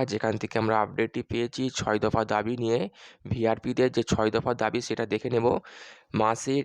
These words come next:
একটি নির্দিষ্ট দিনে সাম্মানিক প্রদান, নির্দিষ্ট ছুটি বরাদ্দ, ইন্টারনেটের খরচ বাড়ানো, দেশের শ্রম আইন অনুযায়ী মাসিক সাম্মানিক প্রদানসহ নানা দাবিতে স্মারকলিপি দিলেন খণ্ডঘোষ ব্লকের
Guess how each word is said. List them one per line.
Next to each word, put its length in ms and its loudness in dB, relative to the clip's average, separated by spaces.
একটি 420 -4
নির্দিষ্ট 680 -2
দিনে 420 2
সাম্মানিক 680 -2
প্রদান, 360 0
নির্দিষ্ট 600 -4
ছুটি 420 -2
বরাদ্দ, 460 0
ইন্টারনেটের 760 0
খরচ 420 -2
বাড়ানো, 420 2
দেশের 380 4
শ্রম 420 2
আইন 300 4
অনুযায়ী 460 2
মাসিক 460 0
সাম্মানিক 640 -2
প্রদানসহ 580 2
নানা 400 2
দাবিতে 500 -2
স্মারকলিপি 720 -2
দিলেন 360 2
খণ্ডঘোষ 720 0
ব্লকের 440 0